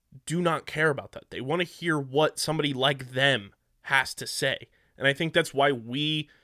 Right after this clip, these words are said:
not to, like, toot our own horns here, but that's why we've been so successful. We've been able to kinda give that fan perspective by fans for fans, and that's what we were built on, and that's what all of our shows are pretty much built on. Um,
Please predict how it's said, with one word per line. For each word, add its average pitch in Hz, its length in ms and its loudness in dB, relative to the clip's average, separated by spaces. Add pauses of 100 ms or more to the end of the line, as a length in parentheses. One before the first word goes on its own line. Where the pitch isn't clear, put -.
(200)
not 160 220 0
to, 165 80 0
like, 139 200 2
toot 170 220 0
our 143 160 4
own 131 160 2
horns 165 340 -2
here, 185 100 4
but 156 140 -8
that's 170 180 -2
why 165 140 4
we've 147 320 -2
been 151 160 0
so 139 220 2
successful. - 680 -8 (340)
We've 165 320 -2
been 160 120 2
able 151 180 2
to 147 60 0
kinda 147 280 -2
give 135 320 -4
that 127 240 0
fan 135 240 -2
perspective 120 600 -2 (320)
by 139 240 4
fans 131 440 -2
for 135 340 0
fans, 147 400 0
and 131 100 -6
that's 127 220 -4
what 135 140 -6
we 147 100 -4
were 151 140 -2
built 160 340 4
on, 104 160 -4
and 120 140 -8
that's 127 200 -6
what 139 220 2 (320)
all 185 240 6
of 143 80 2
our 113 140 0
shows 110 480 -10 (100)
are 127 100 -2
pretty 127 240 -2
much 113 240 -6
built 107 280 -8
on. 85 200 -14 (400)
Um, 110 640 0